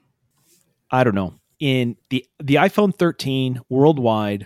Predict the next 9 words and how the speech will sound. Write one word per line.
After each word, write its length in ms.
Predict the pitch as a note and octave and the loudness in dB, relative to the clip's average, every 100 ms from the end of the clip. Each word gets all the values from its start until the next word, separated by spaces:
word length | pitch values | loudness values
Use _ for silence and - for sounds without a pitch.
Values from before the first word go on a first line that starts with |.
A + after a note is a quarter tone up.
| - | -14
will 180 | A2 G#2+ | -4 -4
probably 640 | G#2 - B2+ C#3+ D3 C#3 C3+ | -4 0 2 2 0 -2 -4
sell 840 | - - - B2+ B2+ B2+ B2+ B2 - | -6 -8 -4 0 2 2 0 -2 -6
somewhere 880 | - - - C#3+ D3+ D#3 D3+ D3+ D3+ - | -10 -6 -2 -2 0 -2 0 -2 -4 -6
around 640 | C3 G#2+ A#2 C3 B2+ B2 A#2+ | -4 -2 -2 0 0 -2 -4
three 360 | - C3 C3 C3 | -6 0 2 2
hundred 500 | - B2 A#2+ A2 G#2+ | 0 0 2 0 2
million 400 | G#2 G2 F#2 F2+ | 2 2 0 -2
units, 480 | E2 C#2 - - | -4 -6 -10 -10